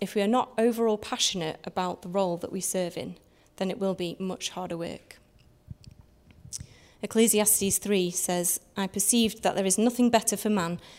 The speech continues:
than to be joyful and to do good as long as they live. Also that everyone should eat and drink and take pleasure in all his toil.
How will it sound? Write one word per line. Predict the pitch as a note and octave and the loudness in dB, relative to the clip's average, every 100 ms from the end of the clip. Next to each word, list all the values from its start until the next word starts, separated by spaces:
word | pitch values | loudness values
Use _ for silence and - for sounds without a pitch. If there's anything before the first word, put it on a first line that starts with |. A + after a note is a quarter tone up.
| - | -12
than | - F#3+ | -4 -2
to | - | -2
be | F#3+ | -2
joyful | - A#3 A3 - E3+ E3+ | 2 2 2 -2 -4 -2
and | F#3 | -4
to | F3+ | -4
do | F3+ G#3 | -2 -2
good | G#3 F3 E3+ - | 0 0 -2 -4
as | F#3+ | -2
long | F3+ F3+ | -2 -2
as | F3+ | -2
they | F#3+ F#3 | -2 -2
live. | E3+ - - - - - - | -4 -8 -16 -20 -20 -10 0
Also | A3 A#3 A3 | 2 4 4
that | G3 - | 4 2
everyone | G#3+ A3 G#3+ G#3 | 2 2 2 0
should | - F3+ | -2 -2
eat | - B3 C4 | -2 0 2
and | B3+ | 2
drink | F#3 F#3 - | 2 -2 -4
and | G3 | -2
take | G#3 G#3+ - | -2 -2 -4
pleasure | - A3+ F3 E3 | -2 0 0 -4
in | F#3+ F#3 | -6 -6
all | F#3 | -6
his | F3+ F#3+ | -6 -8
toil. | - F#3 F3 | -2 -2 -2